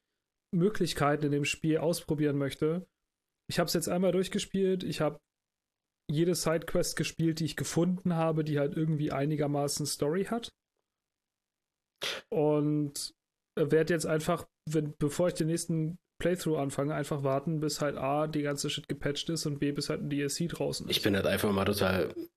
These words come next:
Speaker 2: überrascht, weil ich hab, ehrlich gesagt, mich, also ich hab selten Leute getroffen, die jemals ein Spiel durchgespielt haben. Also das ist schon so ein Ding. Also das finde ich auch gerade faszinierend.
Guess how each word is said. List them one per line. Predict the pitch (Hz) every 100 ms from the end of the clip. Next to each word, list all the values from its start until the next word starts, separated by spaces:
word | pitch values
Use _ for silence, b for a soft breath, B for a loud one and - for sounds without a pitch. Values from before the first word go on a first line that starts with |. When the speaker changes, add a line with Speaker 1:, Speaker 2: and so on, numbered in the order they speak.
| -
Speaker 2:
überrascht, | 101 87 - - -
weil | 101
ich | -
hab, | 92 -
ehrlich | - 185 - -
gesagt, | 98 95 95
mich, | - - - - _ 101 98 _ - -
also | -
ich | -
hab | - - _ _ _
selten | - - 87 104
Leute | 113 101 104
getroffen, | 104 - - 104
die | 101
jemals | 92 95 95
ein |
Spiel | 92 - 107 120
durchgespielt | 110 90 - 95 - 87 82
haben. | 85 80 82
Also | 90 92
das | 87 -
ist | 110 -
schon | 113 104
so | 101
ein | 95 87
Ding. | 95 87 78 -
Also | 85
das | 85 -
finde | - 87
ich | -
auch | 78 -
gerade | - 80
faszinierend. | - - 82 76 - -